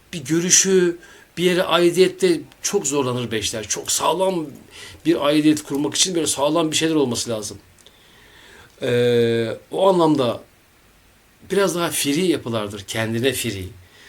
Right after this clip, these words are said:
Sekizler de çok örf adet seven tipler asla değillerdir. Sekizler de kurallara, e, kurulu düzenlere aykırı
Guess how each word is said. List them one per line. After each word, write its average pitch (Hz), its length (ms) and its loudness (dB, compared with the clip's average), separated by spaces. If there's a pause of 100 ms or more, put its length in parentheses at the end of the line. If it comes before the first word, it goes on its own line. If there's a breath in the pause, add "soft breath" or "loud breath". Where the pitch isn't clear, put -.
(140 loud breath)
Sekizler 139 640 -2
de 262 240 -4 (840 loud breath)
çok 156 180 -6
örf 151 220 0
adet 135 240 -2
seven 127 280 -4
tipler - 260 -10
asla 117 340 -6
değillerdir. 185 420 -2
Sekizler 185 480 -4
de - 80 -8
kurallara, 123 680 -2 (100)
e, 120 320 -4
kurulu 127 300 -4
düzenlere 123 380 -4
aykırı 120 520 -6